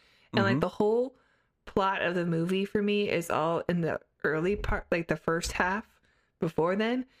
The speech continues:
Speaker 1: And then when Leonard Nimoy gets here, it's just all action, fighty, bang, bang, shoot, shoot stuff. And I, I, <laughs> the, the second half of the movie is just way too much.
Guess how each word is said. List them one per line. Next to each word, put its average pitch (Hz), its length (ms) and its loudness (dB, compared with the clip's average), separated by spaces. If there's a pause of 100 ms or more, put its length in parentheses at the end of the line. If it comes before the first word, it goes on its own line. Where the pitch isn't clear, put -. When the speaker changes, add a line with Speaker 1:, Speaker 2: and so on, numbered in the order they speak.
(280)
Speaker 1:
And 180 120 2
then 190 140 0
when 185 140 0
Leonard 180 340 0
Nimoy 190 340 0
gets 202 220 -2
here, 226 300 0 (380)
it's 170 180 -2
just 180 180 -4 (340)
all 175 520 0 (680)
action, 165 460 0
fighty, 147 340 -2 (320)
bang, 143 200 -2
bang, 139 240 -2
shoot, - 240 -4
shoot - 260 -4
stuff. 139 260 -2
And 135 140 2
I, 160 280 0
I, - 100 -2 (140)
<laughs> - 280 -2 (580)
the, 226 400 2 (260)
the 208 120 2
second 262 320 0
half 220 420 2
of 202 120 -2
the 170 80 0
movie 175 560 0 (420)
is - 480 -4 (880)
just - 320 -2
way 196 540 2
too - 200 -2
much. 147 320 -4